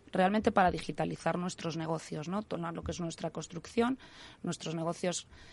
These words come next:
que son fundamentalmente concesionales, que es todo el tema de autopistas y aeropuertos, los nuevos negocios que tenemos ahora de energía y movilidad urbana, y también lo que es transformar y digitalizar todos los, digamos, procesos de gestión de compañía, desde un punto de vista de recursos humanos, finanzas, etcétera, ¿no?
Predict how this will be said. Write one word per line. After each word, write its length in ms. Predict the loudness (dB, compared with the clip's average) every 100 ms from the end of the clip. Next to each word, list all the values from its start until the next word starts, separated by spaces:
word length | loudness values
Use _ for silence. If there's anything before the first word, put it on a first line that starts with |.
| -12
que 80 | -8
son 200 | -4 -2
fundamentalmente 640 | -2 -2 -2 -2 -4 -4 -4
concesionales, 880 | -4 -4 -4 -2 0 2 2 0
que 80 | -6
es 100 | -6
todo 140 | -4
el 80 | -2
tema 240 | -2 0 0
de 60 |
autopistas 680 | 0 -2 -4 -4 -4 -4 0
y 60 | 0
aeropuertos, 800 | 0 2 2 2 2 -4 -6 -14 _ -20 -20 -20 -2
los 200 | 0 2
nuevos 240 | 2 2
negocios 420 | 2 0 0 -2 -2
que 80 |
tenemos 420 | -2 -2 -2 -2 2
ahora 260 | 2 2
de 140 | 0 -2
energía 540 | -2 -6 -2 0 2
y 60 | 0
movilidad 480 | 0 0 0 2
urbana, 380 | 2 2 2 0 -4 -20 -20 -10
y 100 | 0
también 360 | 2 2 2 2
lo 120 | 4
que 100 | 2
es 180 | 0 -6 -16 -20 -2
transformar 480 | -2 0 0 2
y 40 | 0
digitalizar 760 | -2 -4 -4 -4 2 4 4 0 -8 -4 2
todos 260 | 4 6
los, 300 | 4 4 -2 -10 -8
digamos, 340 | -2 0 0 -2
procesos 480 | -4 -2 -2 -2 -2
de 100 | -2
gestión 400 | -2 0 2 2
de 100 | 0
compañía, 600 | 2 6 6 4 2 0
desde 240 | 0 -2
un 60 | -4
punto 240 | -2 -2
de 40 |
vista 220 | -2 0 -2
de 80 |
recursos 500 | 0 -2 -4 -6 -6
humanos, 400 | -4 -2 -2 -4
finanzas, 480 | -6 -6 -6 -6 -6
etcétera, 400 | -6 -6 -6 -4
¿no? 140 | -6